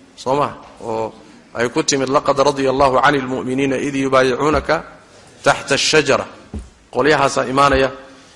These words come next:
Kadibna waxaa imaanaya, eh, furashadii Maka ka hor dadkii islaamay ayaa soo galaya.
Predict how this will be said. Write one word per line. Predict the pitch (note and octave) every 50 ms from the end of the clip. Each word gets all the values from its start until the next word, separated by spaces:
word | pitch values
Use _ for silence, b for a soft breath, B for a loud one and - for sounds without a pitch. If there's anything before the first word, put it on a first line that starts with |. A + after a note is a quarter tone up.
| B B _ _
Kadibna | - F3 E3+ E3+ D#3+ D#3+ D#3
waxaa | D3+ C3+ - D3 B2+
imaanaya, | A2+ C#3 D3 D#3+ D#3+ D#3 D#3 D#3+ D#3 D#3 - - - - - - - _ _ -
eh, | - B2 B2
furashadii | - - D3+ D3 D3 - - F#3+ F3 D#3+ D#3
Maka | D3 C#3 C3+ - C#3 B2+
ka | - - F#3 E3
hor | D3+ C3+ A2+ - - - -
dadkii | C#3 C#3+ - - D3 C#3+
islaamay | - - - - B2 A#2+ A#2+ B2 B2 A#2+ A#2 A#2 - - - - _ - - - - - _ _ -
ayaa | A#2+ B2 C#3 C#3
soo | - - D3+ D#3 D3
galaya. | C#3+ C#3 C#3 C3+ C#3+ C#3+ C#3